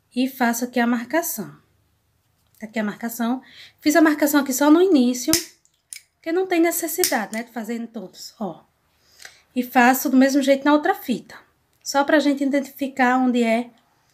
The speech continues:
o meio da fita. Fiz nesse amarelo e vamos estar fazendo agora no azul, olha. Tá? Junto aqui as duas pontinhas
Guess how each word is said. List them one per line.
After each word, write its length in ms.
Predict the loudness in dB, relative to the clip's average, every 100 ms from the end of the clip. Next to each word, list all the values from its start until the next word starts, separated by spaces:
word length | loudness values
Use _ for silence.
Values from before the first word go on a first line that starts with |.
| _ _ _ 2
o 80 | 4
meio 260 | 6 6
da 140 | 4 2
fita. 360 | -4 -10 -12 -20 -20 -20
Fiz 600 | _ 0 6 8 6 2 2
nesse 260 | 2 2
amarelo 560 | 0 2 2 4 4 4
e 60 |
vamos 360 | 4 2 0 0
estar 220 | -2 -2
fazendo 300 | -2 0 0
agora 220 | 0 0 0
no 160 | 2
azul, 360 | 2 0 -4 -6
olha. 200 | -10 -18 _ _ _ _ _ -20 -20 -20 _ _ _ _
Tá? 300 | -2 -2 -2
Junto 400 | -2 2 4 2
aqui 180 | 0 -2
as 120 | -2
duas 220 | 0 0
pontinhas 1080 | 0 -4 -4 -6 -6 -4 0 0 0 -6 -12